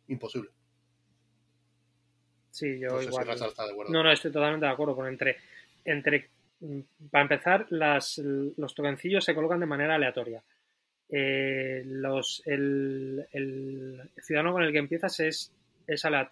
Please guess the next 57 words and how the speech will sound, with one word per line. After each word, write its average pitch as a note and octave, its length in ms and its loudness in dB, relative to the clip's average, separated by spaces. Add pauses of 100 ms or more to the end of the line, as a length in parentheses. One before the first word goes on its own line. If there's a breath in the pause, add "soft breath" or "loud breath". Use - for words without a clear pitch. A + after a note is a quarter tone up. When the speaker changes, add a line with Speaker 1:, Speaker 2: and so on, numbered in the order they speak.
Speaker 2:
es C#3 180 -4
también D3 280 -4
di-, D3+ 80 -4
puede D3 180 -6
ser D#3 120 -4
también D3 180 0
diferente. B2+ 440 -6
Las A#2 220 -6
cartas - 280 2
Speaker 1:
Las, G#3 220 4
las A2+ 240 -2
cartas C3 380 0
son C3+ 160 -2
distintas, B2 560 -4
los B2 160 -4
Speaker 2:
son D3+ 100 0
Speaker 1:
objetivos D#3+ 360 2
Speaker 2:
disti-, - 20 -10
Speaker 1:
son D3+ 160 -2
distintos. C3+ 640 -6
Speaker 2:
los D#3 180 -2
objetivos E3 320 0
son F#3 120 -2
distintos, D3 360 -2
o A#2+ 80 -4
sea, C3 120 -4
tienen D#3 200 2
muchísima D#3 460 -2
variabilidad. C3 440 2
Yo C#3+ 300 0
Speaker 1:
Y, D#3+ 180 -2
y C#3+ 120 4
el C#3+ 120 4
hecho A3 200 2
de G#3 160 2
que F#3 100 -4
un F3 120 -4
jugador D#3+ 420 -4
empiece C#3+ 560 -4
un C#3+ 100 -2
color C#3+ 340 -2
por A2+ 160 -4
un C#3 120 -4
lado D#3 180 -4
del C3+ 140 -2
tablero C3+ 440 -2
ya C#3 120 -2
te D3+ 100 -8
cambia D3 540 -2
otra - 320 -6
partida C3+ 260 -2
Speaker 2:
Todo. C#3 200 2
Speaker 1:
respecto B2 180 -8
a G#2+ 60 -6
otra, C3 320 -2
¿sabes? A2+ 120 -12
Speaker 2:
Todo. C#3 320 0